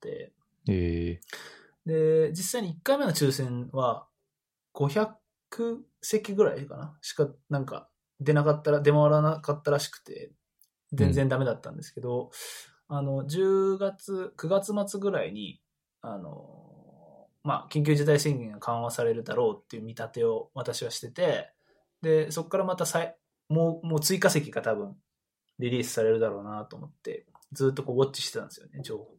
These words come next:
Speaker 1: 状況を。
Speaker 2: うん。
Speaker 1: で、そしたら先着順だみたいな話になって、
Speaker 2: へえ。
Speaker 1: インターネットで先着順でリリースされて、で、その日はもう朝十時からかな。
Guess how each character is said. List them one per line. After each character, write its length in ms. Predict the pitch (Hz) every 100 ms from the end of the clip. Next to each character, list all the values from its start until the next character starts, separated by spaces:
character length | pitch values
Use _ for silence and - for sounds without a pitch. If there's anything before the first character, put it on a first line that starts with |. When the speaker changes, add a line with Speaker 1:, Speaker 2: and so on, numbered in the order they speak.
| -
Speaker 1:
状 120 | 107
況 220 | - -
を。 160 | - - _ _ _ _ -
Speaker 2:
う 40 |
ん。 240 | 101 80 92 -
Speaker 1:
で、 80 | 78
そ 140 | 165
し 80 | -
た 80 | 226
ら 80 | 143
先 240 | 175 175
着 260 | 180 180 160
順 240 | 160 156
だ 120 | 151
み 80 | 196
た 100 | -
い 40 | -
な 60 |
話 300 | - - -
に 60 | 151
な 100 | 135
っ 80 | -
て、 180 | 156
Speaker 2:
へ 300 | 147 143 - _ -
え。 720 | 95 85 85 85 85 85 85 _
Speaker 1:
イ 120 | - 160
ン 80 |
タ 120 | 170 180
ー 20 |
ネ 80 | 180
ッ 60 |
ト 80 | 151
で 60 | 151
先 200 | 139 135
着 200 | 151 147
順 180 | 143
で 80 | 139
リ 100 | 139
リ 140 | 139 131
ー 20 |
ス 120 | -
さ 120 | -
れ 100 | -
て、 460 | 143 156 143 120 - -
で、 60 |
そ 100 | 185
の 80 | 190
日 100 | 196
は 120 | 165
も 140 | 117 113
う 20 |
朝 320 | 120 117 - -
十 240 | 139 180 147
時 100 | -
か 120 | -
ら 100 | -
か 100 |
な。 120 | 156